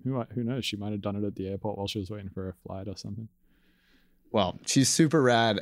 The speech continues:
Speaker 2: and, and I'm
Speaker 1: Dude, she,
Speaker 2: happy.
Speaker 1: dude, she found, like, a, a bunch of my friends' passwords after that too, because, like, once I knew she had this power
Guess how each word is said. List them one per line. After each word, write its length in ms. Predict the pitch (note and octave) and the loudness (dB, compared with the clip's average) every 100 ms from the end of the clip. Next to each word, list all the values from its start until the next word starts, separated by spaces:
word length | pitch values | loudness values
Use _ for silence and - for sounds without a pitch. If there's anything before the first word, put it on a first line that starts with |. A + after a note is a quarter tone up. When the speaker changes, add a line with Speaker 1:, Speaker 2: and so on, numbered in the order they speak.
| - | 2
Speaker 2:
and, 260 | B2 A#2 - | 4 4 4
and 180 | A2+ A2 | 2 6
I'm 60 | |
Speaker 1:
Dude, 160 | C#3+ C#3+ | 6 8
she, 80 | C#3+ | 6
Speaker 2:
happy. 280 | A#2+ C3+ B2+ | 6 4 6
Speaker 1:
dude, 260 | D3 G#2+ - | 4 2 -2
she 220 | - D3 C3 | 2 4 4
found, 460 | C3+ D#3+ D3 C3 | 4 4 4 4
like, 280 | A2 G#2+ - A#2+ | 4 4 2 0
a, 80 | - - _ - | 0 -4 _ 2
a 60 | A#2+ | 2
bunch 360 | G#2+ A2 A#2 C3+ | 4 4 4 4
of 80 | |
my 160 | A#2+ G#2 | 4 4
friends' 300 | - G#2 G2+ | 2 0 2
passwords 540 | - G#2 G#2 A2 G#2 - | 4 4 4 2 2 2
after 640 | G2+ G#2 - A2 G#2 G2 G2 | 4 2 2 2 4 2 0
that 340 | G#2 F#2 - | 0 0 2
too, 220 | A#2+ A2 | 4 4
because, 300 | G2 G2+ G#2+ | 2 0 2
like, 220 | A#2 G#2 | 2 2
once 240 | A2+ A2 - | 2 2 4
I 80 | B2+ | 4
knew 220 | G#2+ G#2+ | 4 4
she 140 | A#2+ | 6
had 140 | A2 G#2+ | 4 4
this 180 | G#2 | 0
power 520 | - - F#2+ G2+ B2 | 0 0 4 4 4